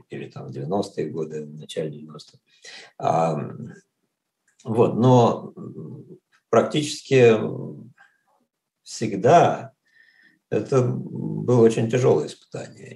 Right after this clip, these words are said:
И, м, если только это были не Комар и Маламид, которые, э, очень хорошо подготовили себе почву для приземления <laughs> в Плацдарм,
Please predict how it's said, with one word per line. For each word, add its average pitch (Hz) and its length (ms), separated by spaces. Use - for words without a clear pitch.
И, 82 300
м, - 960
если - 440
только 92 800
это - 200
были 87 280
не 85 360
Комар 87 300
и 82 40
Маламид, 104 480
которые, 80 640
э, - 40
очень - 180
хорошо - 340
подготовили 87 680
себе 87 420
почву - 400
для 95 320
приземления 110 720
<laughs> - 220
в 95 100
Плацдарм, 95 640